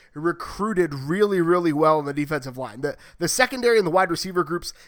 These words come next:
get all of the love, but I really do think that Texas has done an incredible,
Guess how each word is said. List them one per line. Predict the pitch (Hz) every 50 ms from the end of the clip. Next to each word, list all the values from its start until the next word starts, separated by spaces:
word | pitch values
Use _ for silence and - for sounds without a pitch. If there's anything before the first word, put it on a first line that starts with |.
| _ -
get | 151 185 190 - -
all | 160 165 180 190 185
of | 185 170 151
the | 151 165 160
love, | 156 160 196 220 202 165 139 131
but | 160 160
I | 165
really | 160 156 147 151 190 226 240 233 220 180
do | 143 170 170
think | 156 - - 208 190 -
that | - 151 143 147 - _ - - _ _ _ _ _ _ - 156 -
Texas | - 196 214 208 - 220 190 -
has | 190 165 147
done | 143 139 160 160 160 151
an | 151 147
incredible, | 151 143 131 - - - - - 185 185 196 214 214 190 208 202 202 202 202 202